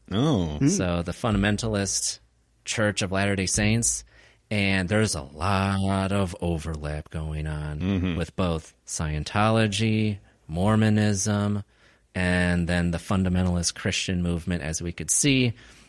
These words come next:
Speaker 2: with, uh, the Duggars and I B L P. So before we go any further, I wanna talk about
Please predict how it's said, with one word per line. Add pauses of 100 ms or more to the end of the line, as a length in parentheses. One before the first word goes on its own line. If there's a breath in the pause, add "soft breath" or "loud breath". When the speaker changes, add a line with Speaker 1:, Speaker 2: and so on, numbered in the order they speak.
(100)
Speaker 2:
with,
uh,
the
Duggars (120)
and
I
B
L
P. (480 loud breath)
So
before
we
go
any
further,
I
wanna
talk
about